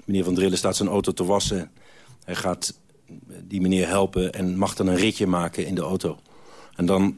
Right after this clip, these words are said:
op die dag komen de twee levens van die twee hoofdpersonen bij elkaar. En dan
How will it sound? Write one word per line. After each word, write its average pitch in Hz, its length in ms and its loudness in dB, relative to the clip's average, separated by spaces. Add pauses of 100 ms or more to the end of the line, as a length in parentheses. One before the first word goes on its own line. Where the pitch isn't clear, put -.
op 95 140 -4
die 101 100 4
dag 98 240 2
komen 101 260 2
de 98 60 0
twee 104 180 2
levens 98 380 2
van 95 100 -4
die 95 80 -2
twee 95 340 0 (320)
hoofdpersonen 95 600 2
bij 92 100 0
elkaar. 87 400 -2
En 87 100 -4
dan 85 200 -4